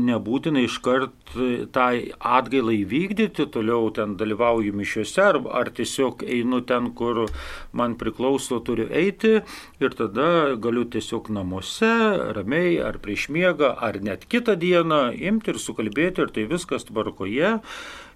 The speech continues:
Ir todėl, žinoma, jeigu aš ją neįvykdžiau atgailą,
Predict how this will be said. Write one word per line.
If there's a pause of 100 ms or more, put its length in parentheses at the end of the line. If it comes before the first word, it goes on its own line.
(180)
Ir (100)
todėl, (720)
žinoma,
jeigu
aš
ją (640)
neįvykdžiau
atgailą,